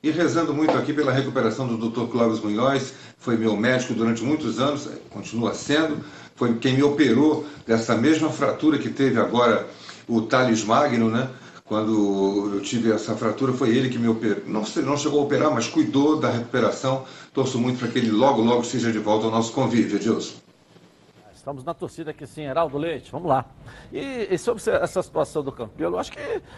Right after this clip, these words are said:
Speaker 2: não é só, né? O, to-, todo mundo sem muita solução, né? Tá todo mundo parado. Que solução tomar com tudo parado, né? Então fica difícil, por isso que, é, eu fico feliz de ver a retomada, mesmo que seja aos poucos, controlada, equilibrada, mas a retomada.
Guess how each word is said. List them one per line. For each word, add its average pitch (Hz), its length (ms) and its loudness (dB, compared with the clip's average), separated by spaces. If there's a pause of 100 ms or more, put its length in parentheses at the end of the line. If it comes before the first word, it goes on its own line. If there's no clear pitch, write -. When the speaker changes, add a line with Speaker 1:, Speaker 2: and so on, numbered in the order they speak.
(160)
Speaker 2:
não 208 160 -4
é 311 40 0
só, 247 360 2
né? 151 140 -2
O, 208 180 -6
to-, - 480 -4
todo 359 260 0
mundo 254 240 2
sem - 120 -4
muita 254 240 0
solução, 247 580 0
né? 202 220 0
Tá 165 100 -6
todo 240 140 -8
mundo 240 160 -4
parado. 247 440 4
Que 190 100 -8
solução 240 480 0
tomar 170 460 4 (320)
com 165 160 0
tudo - 360 2
parado, 147 540 4 (300)
né? 170 240 -4 (240)
Então - 400 -8
fica - 200 -8
difícil, - 440 -12
por 175 100 -4
isso 240 160 -8
que, 240 260 -4 (800)
é, 101 400 -8 (360)
eu 160 40 -8
fico - 180 -10
feliz 285 300 -4
de 143 80 -6
ver 143 120 -2
a 143 40 2
retomada, 120 640 -2
mesmo 131 220 -8
que - 80 -18
seja 131 180 -4
aos - 80 -10
poucos, - 460 -6
controlada, 135 800 2
equilibrada, 117 640 -2
mas 160 160 -4
a 233 40 0
retomada. 202 640 -2